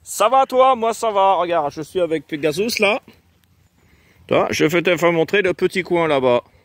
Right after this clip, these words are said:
Le petit lac, là, on y avait déjà été, là-dedans.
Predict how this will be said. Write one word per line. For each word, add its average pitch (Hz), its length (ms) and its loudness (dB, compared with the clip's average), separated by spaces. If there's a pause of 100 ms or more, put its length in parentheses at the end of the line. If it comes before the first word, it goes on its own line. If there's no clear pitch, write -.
(960)
Le 123 120 2
petit 135 280 -2
lac, 135 220 0
là, 147 120 2
on 170 80 2
y 147 40 -2
avait 131 180 0
déjà 135 200 -2
été, 165 200 -2
là-dedans. 104 400 -4